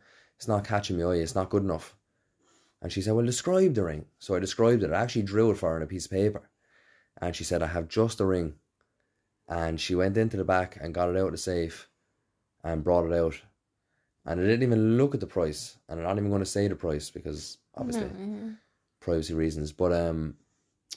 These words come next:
Speaker 1: I just, "That's the one," I said. "That's it." Didn't even have to look at the price. Whatever it was, I was willing to pay. And I just knew straight away when I seen it. I said, "That's,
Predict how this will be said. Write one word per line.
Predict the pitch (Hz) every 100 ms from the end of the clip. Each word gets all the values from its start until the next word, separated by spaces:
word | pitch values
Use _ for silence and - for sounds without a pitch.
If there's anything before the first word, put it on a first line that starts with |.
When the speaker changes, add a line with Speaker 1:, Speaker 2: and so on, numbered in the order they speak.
| _ _ _ _ _ _ _ _
Speaker 1:
I | 82
just, | 82 -
"That's | 80 85
the | 87
one," | 85 82
I |
said. | 82 92 - _ -
"That's | 85 -
it." | 87 - _ _ _ _
Didn't | 104 107
even | 107
have | 110
to | 113
look | 113
at |
the | 101
price. | 98 85 - -
Whatever | 95 104
it | 113
was, | 113 113 107 -
I | 87
was | 90
willing | 95
to | 90
pay. | 98 90 - _ _ _ _ _ _ -
And | 82 80
I |
just | 82 92 101
knew | 95 90
straight | - - 95
away | 95 92
when | 85
I |
seen | 80 92 85
it. |
I | 78
said, | 82 76
"That's, | 92 92 - -